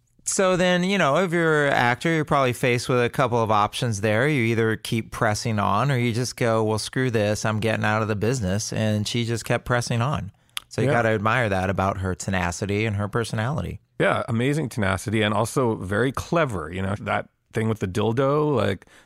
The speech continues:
Speaker 2: that endeared her to everyone in the room. It was a chance. She took a chance. She changed what was on the page. But she made the star laugh and, you know, she got this part. So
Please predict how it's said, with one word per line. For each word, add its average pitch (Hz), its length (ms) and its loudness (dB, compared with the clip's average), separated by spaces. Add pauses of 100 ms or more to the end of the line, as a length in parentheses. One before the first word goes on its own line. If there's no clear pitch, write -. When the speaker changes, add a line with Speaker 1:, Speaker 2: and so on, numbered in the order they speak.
Speaker 2:
that 110 280 0
endeared 113 360 0
her 104 140 0
to 98 100 2
everyone 101 300 0
in 101 100 0
the 104 60 0
room. 104 300 0
It 95 60 -2
was 92 120 -6
a 92 60 -6
chance. 98 480 -4
She - 100 -16
took - 160 -6
a - 40 -16
chance. 90 420 -4
She - 160 -12
changed 92 500 -6
what 104 160 -6
was 95 100 -4
on 90 140 -2
the 87 60 -8
page. 92 480 -6 (500)
But 98 160 -2
she - 100 -4
made 98 380 0
the 104 80 -6
star 92 360 0
laugh 90 460 -4
and, 95 340 -4 (220)
you 101 140 -6
know, 92 120 -6
she - 200 -6
got 95 220 -2
this - 180 -6
part. 92 400 -2
So 92 340 -8